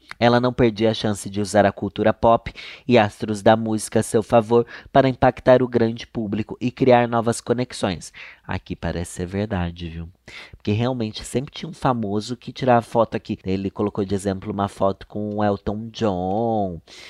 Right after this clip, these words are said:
Enfim, ela já conheceu as Spice Girls. Tudo que era pop realmente jantava com a rainha, tinha um almoço com a rainha, conhecia a rainha. Acho que era o auge da honraria, meio que pra,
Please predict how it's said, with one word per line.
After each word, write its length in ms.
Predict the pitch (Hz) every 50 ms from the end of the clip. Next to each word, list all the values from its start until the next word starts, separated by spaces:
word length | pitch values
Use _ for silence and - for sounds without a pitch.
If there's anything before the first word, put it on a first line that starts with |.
| - - - -
Enfim, 260 | 151 143 - - 113 95
ela 160 | 90 87 92
já 220 | 92 104 98 95
conheceu 560 | 90 - - - 107 101 98 - - 95 90
as 120 | 87 85 82
Spice 520 | 85 82 - 85 82 78 - - 120 139 143 120
Girls. 680 | 107 110 113 113 113 117 113 113 110 110 113 110 - - - - - - - _ _ _
Tudo 220 | - 131 135 156 -
que 140 | - -
era 140 | 135 120 117
pop 560 | 117 _ - - 113 110 110 113 - - 139
realmente 640 | 127 123 131 123 123 123 127 127 123 120 - - 139
jantava 560 | 127 117 127 127 131 127 - 131 127 123 127
com 120 | - - 123
a 60 | 123
rainha, 640 | 120 131 131 135 135 135 123 117 110 107 107 110
tinha 200 | 107 - - 107
um 80 | 101 104
almoço 340 | 98 95 90 90 90 - -
com 100 | - 92
a 40 | 82
rainha, 600 | 85 92 92 101 104 104 107 107 104 101 98 92
conhecia 600 | - - 95 87 92 90 - - - 85 80 82
a 40 |
rainha. 600 | 90 92 95 101 101 107 110 110 110 110 110 107 - - - - - - - - - _ -
Acho 140 | - - -
que 80 | 127
era 120 | 120 117 123
o 120 | 127 123
auge 420 | 120 117 117 123 131 139 131 143
da 200 | 143 139 139 131
honraria, 800 | 139 139 139 131 127 135 143 143 147 143 127 110 107 107 107 107
meio 320 | 110 117 120 123 127 127 123
que 100 | - 135
pra, 640 | - - - 131 127 127 131 131 131 127 127 123